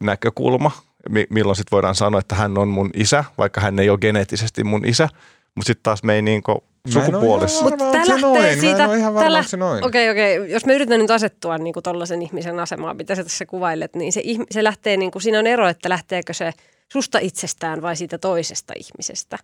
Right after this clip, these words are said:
Speaker 3: Että sä voit, niinku, <laughs> apua, tästä ei kukaan ymmärrä mitään, mut sä voit, niinku, ite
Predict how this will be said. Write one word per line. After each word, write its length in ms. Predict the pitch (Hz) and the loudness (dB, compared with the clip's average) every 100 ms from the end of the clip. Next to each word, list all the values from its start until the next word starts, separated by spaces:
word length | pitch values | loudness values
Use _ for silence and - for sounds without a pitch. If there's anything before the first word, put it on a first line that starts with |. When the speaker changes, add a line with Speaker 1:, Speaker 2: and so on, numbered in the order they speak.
| _ _ | _ _
Speaker 3:
Että 180 | - 202 | -12 -4
sä 100 | 214 | 0
voit, 220 | 208 196 _ - | 2 0 _ -6
niinku, 240 | 190 190 185 | -6 -4 -6
<laughs> 1500 | 165 _ _ _ _ - - - - 180 _ _ _ _ - | -6 _ _ _ _ -16 -16 -14 -14 -16 _ _ _ _ -10
apua, 340 | 185 190 185 - _ | -6 -4 -6 -8 _
tästä 260 | - 220 214 | -4 -2 -2
ei 40 | 196 | -2
kukaan 300 | 196 185 175 | 0 0 0
ymmärrä 280 | 175 185 | -2 -2
mitään, 320 | 185 190 170 175 | -2 -2 -2 -2
mut 100 | - | 0
sä 100 | 247 | 2
voit, 160 | 240 | 4
niinku, 160 | 226 220 | 4 2
ite 320 | 269 302 226 | -2 -2 -2